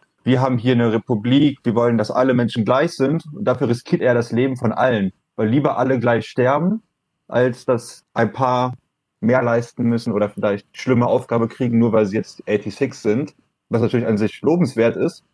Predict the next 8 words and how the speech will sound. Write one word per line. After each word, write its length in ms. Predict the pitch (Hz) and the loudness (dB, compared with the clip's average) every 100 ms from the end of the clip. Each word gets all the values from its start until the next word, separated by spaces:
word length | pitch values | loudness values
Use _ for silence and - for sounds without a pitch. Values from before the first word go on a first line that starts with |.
| _ _ _ _ | _ _ _ _
aber 260 | - 131 101 | -2 0 2
auch 140 | 135 165 | 0 0
schon 200 | 156 127 | -4 0
sehr 220 | 131 110 | 0 0
extrem, 500 | 110 - - 135 131 | -6 -12 -2 0 0
finde 220 | 113 92 | 0 -2
ich 60 | 92 | -4
teilweise, 680 | 98 90 90 90 87 90 | -4 -2 -2 -4 -4 -6